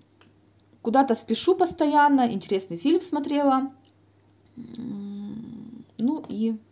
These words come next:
натворила делов. Нужно было распустить то, что было связано на спицах два с половиной, и связать сначала образец на тройке, только потом поднимать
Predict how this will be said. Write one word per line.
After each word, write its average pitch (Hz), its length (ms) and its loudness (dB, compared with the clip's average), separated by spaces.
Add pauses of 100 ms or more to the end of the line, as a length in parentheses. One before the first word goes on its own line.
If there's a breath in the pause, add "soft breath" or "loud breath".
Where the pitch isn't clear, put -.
натворила 190 560 -6
делов. 254 500 -2
Нужно 196 300 -6
было 175 360 -4 (560 loud breath)
распустить 214 800 2 (640)
то, 247 100 2
что 240 160 0
было 226 160 6
связано 220 320 0
на 208 40 -4
спицах 190 340 -6
два 185 120 -6
с 190 80 -8
половиной, 180 540 -2
и 269 480 0
связать 190 440 0
сначала 160 500 -8
образец 170 580 -4
на 170 120 -6
тройке, 311 440 2
только - 280 -8
потом 262 440 0
поднимать 165 640 -6